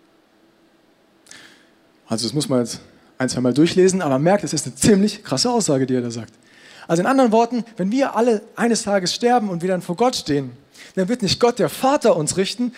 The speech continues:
sondern er, Jesus, Gottes Sohn. Er stellt sich damit auf je-, mit Gott auf eine Ebene. In Lukas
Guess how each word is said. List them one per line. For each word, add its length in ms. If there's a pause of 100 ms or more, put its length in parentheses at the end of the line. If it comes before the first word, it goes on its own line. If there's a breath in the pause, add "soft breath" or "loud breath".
(180 loud breath)
sondern 320
er, 200
Jesus, 400
Gottes 340
Sohn. 320 (800 soft breath)
Er 80
stellt 320
sich 100
damit 300
auf 100
je-, 160 (180 loud breath)
mit 160
Gott 260
auf 140
eine 280
Ebene. 400 (1500 soft breath)
In 100
Lukas 460